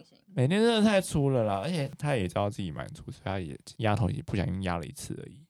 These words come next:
Speaker 1: 才一次？
Speaker 2: 他蛮体贴，不，因为我真的会吐出来。
Speaker 1: 我没办法接受，太少了。
Speaker 2: 因为我，他压到最顶已经无法呼吸，所以就是我真的要，我真的要松开一点，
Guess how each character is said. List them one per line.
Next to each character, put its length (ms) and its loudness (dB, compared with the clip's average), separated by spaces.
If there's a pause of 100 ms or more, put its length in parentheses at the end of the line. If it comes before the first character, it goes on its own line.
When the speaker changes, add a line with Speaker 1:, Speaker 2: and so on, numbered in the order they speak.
(960)
Speaker 1:
才 140 -12
一 120 -10
次？ 480 -14
Speaker 2:
他 120 -4
蛮 160 0
体 140 -6
贴， 200 -6 (380)
不， 160 0
因 120 2
为 80 2
我 60 2
真 120 6
的 60 2
会 80 6
吐 160 0
出 120 -6
来。 120 -6 (460)
Speaker 1:
我 160 -20
没 100 -20
办 120 -2
法 80 -2
接 140 -14
受， 60 -16 (120)
太 180 -6
少 220 -10
了。 80 2
Speaker 2:
因 40 6
为 120 6
我， 100 0 (320)
他 140 0
压 100 6
到 60 6
最 180 2
顶 160 0
已 60 2
经 120 -4
无 80 -6
法 200 -4
呼 200 0
吸， 220 -2
所 100 4
以 80 2
就 100 -6
是 260 -2
我 120 -2
真 180 0
的 60 2
要， 300 0
我 100 0
真 200 0
的 120 4
要 220 2
松 260 -2
开 200 -2
一 100 -2
点， 180 -10